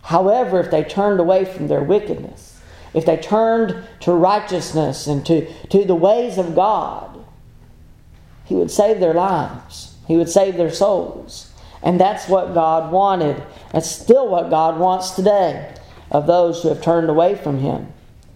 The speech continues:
And again, Ezekiel was not sent with the promise of success, but with the purpose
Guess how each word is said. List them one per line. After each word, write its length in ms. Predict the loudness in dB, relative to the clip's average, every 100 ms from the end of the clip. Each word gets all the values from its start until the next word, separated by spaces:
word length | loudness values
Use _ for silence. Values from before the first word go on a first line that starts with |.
| -20 -20 -20 -20 -20 -20 -20 -20 -20 -20 -20 -20 -20 -4
And 140 | 0 2
again, 460 | 2 0 2 0
Ezekiel 720 | 0 0 2 2 0 0 2 2
was 340 | 2 2 2
not 240 | -2 -2 -4
sent 380 | -2 0 0
with 280 | 0 -2 0
the 100 | -4
promise 500 | 0 0 2 0 0
of 140 | 0 0
success, 920 | -8 0 2 4 2 -2 -6 -14 -18 -20 -20 -20 -20 -20 -20 -20 -20 -20 -20 -4
but 160 | 0 2
with 320 | 2 2 -2
the 80 | -4
purpose 920 | -2 0 0 0 -2 -2 -6 -12 -18